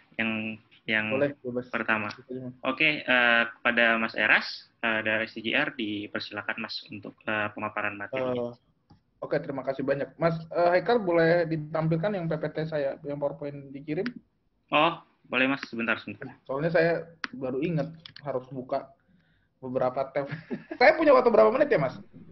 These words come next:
Speaker 1: Eh,
Speaker 2: Untuk di awal.
Speaker 1: boleh sekitar, eh, dua puluh, dua puluh lima menit, boleh, Mas?
Speaker 2: Oke, dua puluh
Speaker 1: Ini,
Speaker 2: menit ya.
Speaker 1: sorry, udah kelihatan ya, Mas, ya?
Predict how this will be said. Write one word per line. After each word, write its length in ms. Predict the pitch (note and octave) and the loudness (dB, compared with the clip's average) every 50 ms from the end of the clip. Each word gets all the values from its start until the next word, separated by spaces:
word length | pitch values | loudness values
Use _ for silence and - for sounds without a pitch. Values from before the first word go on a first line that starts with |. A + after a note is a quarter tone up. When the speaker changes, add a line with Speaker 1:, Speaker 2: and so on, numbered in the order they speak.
| - - _ _ _ _ - - - - - - - - - - C3+ | -20 -20 _ _ _ _ -20 -20 -20 -20 -20 -20 -20 -20 -6 -2 2
Speaker 1:
Eh, 0 | |
Speaker 2:
Untuk 400 | C3+ C3+ C3+ C3+ C3+ C3+ C3+ C3+ | 4 6 6 6 6 6 6 8
di 80 | D#3+ | 6
awal. 220 | D#3 D#3 D3 B2+ B2+ - - _ - - - - - | 6 6 6 2 2 -4 -12 _ -20 -20 -20 -20 -12
Speaker 1:
boleh 320 | - C3+ C3 C3 C3+ D3 | -2 2 2 4 4 4
sekitar, 560 | D3+ - - D3 C#3 - C#3 C3+ C3+ C3+ C3 - - _ - | 2 0 -2 -2 2 4 4 4 4 2 -2 -4 -8 _ -2
eh, 320 | B2+ B2 B2 A#2+ A#2+ A#2 A2 A2 | 0 2 2 4 2 2 0 0
dua 160 | A#2 A2+ A2+ | -2 -2 0
puluh, 160 | - C3 D#3 | 0 0 0
dua 160 | D3+ C#3 C3 | 2 2 0
puluh 160 | C3 - B2 A#2 | 0 -2 -2 -2
lima 80 | A#2+ | 0
menit, 320 | A#2 A#2 C#3 F3+ - - A#2 | 2 2 2 2 0 0 0
boleh, 160 | A2+ A#2 C3+ | 0 0 0
Mas? 320 | E3 G#3+ - - - - | -2 -6 -12 -12 -10 -8
Speaker 2:
Oke, 160 | - E3 F3 D#3+ D3 | -2 0 2 4 4
dua 80 | D3+ D3+ | 4 4
puluh 160 | D#3 E3+ E3 | 4 2 4
Speaker 1:
Ini, 80 | E3+ | 6
Speaker 2:
menit 120 | G3 G#3+ F3+ D#3+ | 4 4 4 4
ya. 80 | C#3 | 2
Speaker 1:
sorry, 240 | - F3 G3 A3 - | 4 4 4 2 2
udah 240 | C#3+ C#3+ D3 D3 D3+ | 2 4 4 4 4
kelihatan 320 | - D#3+ D#3 D#3 - F#3+ | 4 2 4 4 4 4
ya, 60 | D#3+ C3+ | 4 2
Mas, 120 | C3+ C3 B2 | 2 0 -2
ya? 80 | A2+ | -6